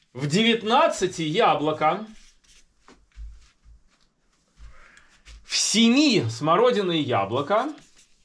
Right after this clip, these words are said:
Давайте S вот так. Это S, это я. В семи смородина и яблоко, да?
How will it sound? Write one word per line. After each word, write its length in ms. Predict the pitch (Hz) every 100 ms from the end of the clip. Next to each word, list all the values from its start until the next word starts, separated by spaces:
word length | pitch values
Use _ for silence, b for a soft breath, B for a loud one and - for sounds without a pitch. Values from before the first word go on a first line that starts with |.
| _ _ _ _ _ _ _ _ - - - _ - _ -
Давайте 520 | 113 110 107 117 - _ _ _ _ -
S 320 | 127 113 - 107
вот 140 | -
так. 200 | 95 -
Это 180 | 127 120
S, 320 | 127 226 247
это 160 | 160 160
я. 400 | 143 120 90 - _ _ _ _ b b b b
В 80 | -
семи 340 | 180 196 269
смородина 680 | 240 170 185 254 247 185 160
и 80 | 147
яблоко, 680 | 117 90 98 143 220 247 262
да? 360 | 196 277 247